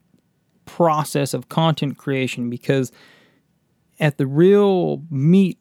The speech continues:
of the center of this piece is that this writer had poured herself onto this page to be published into this magazine, right? So she poured herself into this piece, submitted it into the magazine to be published.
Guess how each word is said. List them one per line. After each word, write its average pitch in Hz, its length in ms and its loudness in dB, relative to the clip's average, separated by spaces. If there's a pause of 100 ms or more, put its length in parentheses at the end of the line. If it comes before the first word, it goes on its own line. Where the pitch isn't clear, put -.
(140)
of 143 200 -4
the 131 160 -6
center 170 640 -2
of 131 80 -6
this 120 200 -12 (100)
piece 170 380 -2
is 127 380 -8
that 131 300 -10
this 131 200 -12
writer 151 480 -4
had 127 460 -8 (400)
poured 170 480 0
herself 156 640 -6
onto 135 260 -2
this 120 220 -8
page 131 580 -10 (560)
to 127 420 -4
be 123 200 -8
published 139 560 -4
into 127 360 -8
this 120 200 -14
magazine, 120 720 -8 (140)
right? 123 280 -8
So 123 180 -16
she - 180 -16 (100)
poured 156 380 0
herself 131 480 -6
into 147 220 2
this 135 280 -4 (180)
piece, 127 440 -6 (580)
submitted 156 440 2
it 143 120 2
into 135 680 -2
the 127 60 -8
magazine 131 440 -4
to 127 40 -4
be 127 100 -8
published. 117 500 -8